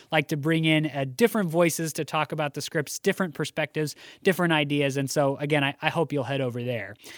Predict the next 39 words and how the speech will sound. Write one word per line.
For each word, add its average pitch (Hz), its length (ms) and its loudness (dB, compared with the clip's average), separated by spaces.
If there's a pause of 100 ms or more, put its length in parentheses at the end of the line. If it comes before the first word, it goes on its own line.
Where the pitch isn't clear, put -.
(180)
And 175 80 4
I'm 180 120 6
very 254 220 10
excited 208 600 4
now 190 220 2
to 180 120 0
head 165 220 2
back 202 240 4
to - 80 -10
the 170 80 -8
script. 156 480 0
Briefly 269 320 4
before 214 320 2
I 196 60 6
do, 208 200 4
I 190 60 4
want 208 300 0
everybody 262 380 6
to 196 100 2
know 214 220 4 (160)
that 196 100 2
we're 254 220 6
nearing 233 520 6
the 202 140 4
end 202 300 4
of 175 100 2
season 170 400 0
four. 185 300 -2 (240)
There 190 120 6
are 185 120 6
only 247 340 6
a 220 40 6
few 233 300 4
more 240 300 6
episodes 185 500 2
left 175 300 0
in 170 140 0
this 175 180 0
season. 180 440 0